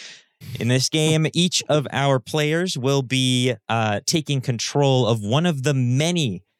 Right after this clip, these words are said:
spirits, specters, and ghosts that inhabit the collective known as Flurb. But before we get any further into the game,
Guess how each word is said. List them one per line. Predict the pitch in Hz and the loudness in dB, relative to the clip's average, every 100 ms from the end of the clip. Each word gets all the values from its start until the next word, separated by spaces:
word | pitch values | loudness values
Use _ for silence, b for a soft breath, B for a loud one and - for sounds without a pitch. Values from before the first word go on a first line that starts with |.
| _ _ | _ _
spirits, | - - - 160 165 160 - | -6 -4 0 2 2 2 0
specters, | - - 156 147 - 147 143 131 | -4 -4 -4 -4 -4 -4 -2 -4
and | 117 110 | -6 -2
ghosts | 139 147 139 - - - _ | 2 2 0 -2 -4 -8 _
that | 101 | -2
inhabit | 104 101 127 127 120 | -2 -2 -4 -2 -4
the | 107 | -6
collective | - 113 117 - 107 | -6 -4 -4 -4 -6
known | 110 110 | -4 -4
as | 98 - | -6 -8
Flurb. | - 110 113 107 98 - _ _ _ _ - | -8 -4 -2 -4 -6 -10 _ _ _ _ -12
But | |
before | 156 147 220 | -8 -4 -2
we | 196 | -2
get | 143 156 | 0 -2
any | 139 143 | 0 -2
further | - 160 165 139 120 | -2 -2 -2 0 0
into | 117 | 0
the | 98 | -2
game, | 175 113 110 101 101 | -2 -2 -2 -4 -8